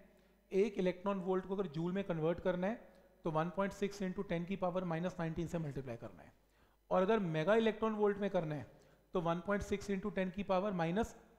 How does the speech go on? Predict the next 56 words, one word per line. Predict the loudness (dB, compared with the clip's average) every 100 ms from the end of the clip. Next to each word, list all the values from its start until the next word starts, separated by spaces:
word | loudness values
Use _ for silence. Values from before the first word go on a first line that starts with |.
| -2
thirteen | 0 0 -2
से | -2 -4
multiply | -4 -6 -4 -4
करना | -4 -6
है, | -6
क्योंकि | -4 0
mega | 2 2
में | 0 0
टेन | -4 -4
की | -6
power | -6 -6
सिक्स | -8 -8
का | -8
फैक्टर | -10 -12 -12
भी | -10
आएगा। | -12 -14 -20 _ _ _ _ _ _ _ _ _ _ _ _ _ _ -6
Relation | 0 4 4 4 0 0
between | 0 0 0
A | 4 4
M | 4 0
U | 0
and | 0
mega | 0 2 2
electron | 0 -2 -2 0
volt, | -2 -2 -4
ये | 0
हो | 0
सकता | -2 -2 -2
है |
दो | 0 0
नंबर | -2 -4
में | -4
proof | -6 -4
करने | -4 -4
को | -4
भी | -2
आ | 0
जाए, | 0
बड़ी | 0 0
बात | 0 -2 -2
नहीं | -4
है। | -4 -8 -20 _ _ _ _ _
एएमयू | -2 0 2 2 0
का | -2
मतलब | -2 0 0 2
होता | 2 4
है | 4 2 -2
one | 0 0 2
point | 0 0
six | -2 -4 0
six | -2 -2 -4
into | -4 -4 0 2
ten | 2 0 0
raise | 0 0
to | -2 0
power | 2